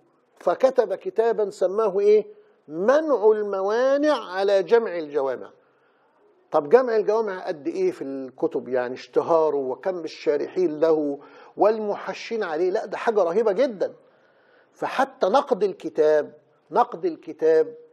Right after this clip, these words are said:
دوت من علامات إيه؟ من علامات جودة الكتاب. أنا الآن لو واحد مثلًا كتب كتاب أي كلام كده، أنا ليه أهز بدني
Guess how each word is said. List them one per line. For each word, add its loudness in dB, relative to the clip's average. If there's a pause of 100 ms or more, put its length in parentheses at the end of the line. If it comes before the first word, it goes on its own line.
(340)
دوت 2
من -6
علامات -6
إيه؟ -2 (600)
من 0
علامات -4 (500)
جودة 4
الكتاب. -18 (400)
أنا 0
الآن -6
لو -2
واحد -4
مثلًا -8 (480)
كتب -4
كتاب -4
أي -2
كلام -4
كده، -6
أنا -4
ليه 4
أهز 2
بدني 0